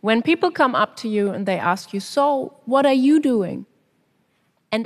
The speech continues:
I would have this magical one word to reply, which would make everybody happy.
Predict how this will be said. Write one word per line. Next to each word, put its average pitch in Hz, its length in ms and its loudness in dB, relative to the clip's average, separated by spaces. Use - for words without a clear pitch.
I 294 340 0
would 220 200 -2
have 233 220 -6
this 226 320 0
magical 220 1000 2
one 214 340 2
word 196 240 2
to - 140 -8
reply, 185 640 -4
which 208 220 -6
would 220 120 0
make 220 200 -2
everybody 180 600 0
happy. 175 540 -6